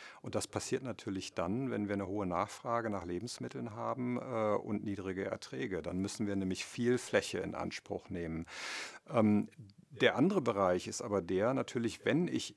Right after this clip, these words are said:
in einer agrarischen Landschaft, äh, sehr, sehr intensiv, äh, mit, äh, Düngemitteln und Pflanzenschutzmitteln agiere,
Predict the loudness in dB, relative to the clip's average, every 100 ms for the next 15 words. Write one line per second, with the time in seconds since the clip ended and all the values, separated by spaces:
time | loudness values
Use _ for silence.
0 | -12 -2 0 0 0 4 4 2 -2 2
1 | 2 2 -4 -2 6 6 6 -2 -2 -2
2 | -4 -8 -2 2 2 2 2 4 4 4
3 | 2 2 2 0 -4 -6 -6 2 4 6
4 | 6 4 2 0 -4 0 2 2 2 4
5 | 4 4 2 0 0 0 -2 0 -4 -2
6 | -4 -2 -4 -2 -2 0 -2 -2 -4 0
7 | 2 0